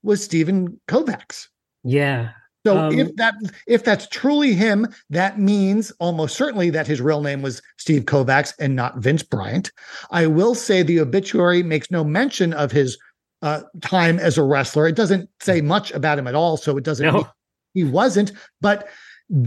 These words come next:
Speaker 1: it is slightly possible that this isn't even the real Stephen Little Bear, un-, unless someone, um, you know, has more information that, that they found. And again, we looked and we couldn't find anything. So
Speaker 2: Yeah.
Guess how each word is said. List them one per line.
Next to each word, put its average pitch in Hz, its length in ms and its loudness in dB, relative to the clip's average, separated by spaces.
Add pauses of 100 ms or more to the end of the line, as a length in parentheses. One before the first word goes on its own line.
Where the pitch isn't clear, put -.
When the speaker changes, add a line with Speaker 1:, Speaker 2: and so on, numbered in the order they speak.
(200)
Speaker 1:
it 320 200 2
is 247 180 2
slightly 214 400 0
possible 208 760 0
that 175 260 0
this 180 320 0
isn't 175 300 2
even 170 280 0
the 170 80 2
real 156 240 0
Stephen 175 360 -4
Little 247 180 -2
Bear, 120 300 -12
un-, 147 160 -4
unless 180 500 2
someone, 196 640 2 (260)
um, 151 480 -2
you 175 160 -4
know, 139 280 -2 (260)
has 139 260 -2
more 165 340 4
information 165 840 2
that, 131 240 -6
that 127 200 -2
they 123 200 2
found. 185 500 0
And 147 120 -2
again, 147 280 0 (220)
we 190 200 2
looked 165 400 0
and 127 100 -10
we 147 120 0
couldn't 160 200 -2
find 160 240 -2
anything. 120 300 -12 (260)
So 151 400 2
Speaker 2:
Yeah. 226 260 0